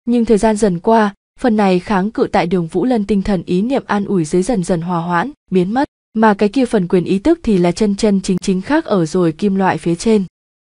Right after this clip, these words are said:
Đường Vũ Lân song chùy dẫn động, trăm ngàn đạo huyễn ảnh tại trên tay hắn nở rộ, tại trong tầm mắt của mọi người,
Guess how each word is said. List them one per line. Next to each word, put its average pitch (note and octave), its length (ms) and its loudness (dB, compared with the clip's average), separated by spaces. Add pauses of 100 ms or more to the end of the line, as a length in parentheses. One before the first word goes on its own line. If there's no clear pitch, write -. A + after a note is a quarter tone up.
(220)
Đường A3 200 4
Vũ F#3+ 140 -2
Lân B3+ 180 0
song A3 260 -2
chùy G3+ 260 0
dẫn G#3+ 220 -6
động, B3 240 2 (320)
trăm B3 180 -2
ngàn F#3+ 200 0
đạo F3+ 180 -2
huyễn F#3 180 -4
ảnh F#3+ 240 -2
tại F3 160 -4
trên G#3 180 -4
tay G3 140 -2
hắn F3+ 260 -4
nở G#3 160 -2
rộ, F#3+ 300 0 (320)
tại F#3+ 200 0
trong G3+ 200 -6
tầm E3+ 180 -4
mắt B3 160 -6
của G3+ 100 -4
mọi E3+ 180 -6
người, E3+ 340 -2